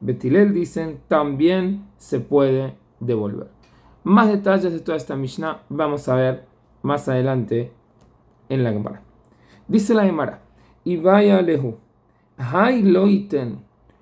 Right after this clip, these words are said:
lo yachzir, av leshahot mashin afalpi she'eno garuf ve'eno katuv, umane hananiai." Dice la Gemara,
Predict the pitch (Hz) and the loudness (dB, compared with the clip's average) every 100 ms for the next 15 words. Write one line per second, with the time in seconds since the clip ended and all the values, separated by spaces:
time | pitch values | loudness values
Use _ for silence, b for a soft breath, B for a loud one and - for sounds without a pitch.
0 | _ 143 160 190 185 127 139 123 127 135 | _ 4 6 6 4 -2 -8 -4 -4 -4
1 | 196 - b b b b 143 135 139 139 | -10 -18 b b b b -2 2 2 2
2 | 135 147 131 185 185 - - _ 139 147 | 0 -4 0 2 2 -2 -20 _ -6 -4
3 | 131 - 156 180 - 127 131 120 - 160 | -6 -6 -4 -4 -4 -6 -4 -4 -2 -2
4 | 127 139 - 156 151 123 110 123 147 131 | -2 -8 -4 -2 0 0 0 2 2 0
5 | - b b b b 120 139 139 147 135 | -10 b b b b -4 -2 2 0 0
6 | 120 110 107 110 202 - b b b - | -4 -8 -8 -10 -12 -20 b b b 2
7 | 196 196 190 175 - 196 139 107 110 110 | 6 6 2 -2 -4 -4 -4 -4 -6 -6
8 | 110 131 _ _ b b b - 202 214 | -8 -10 _ _ b b b 0 2 2
9 | 196 165 156 156 120 131 | 2 0 0 -2 -4 -8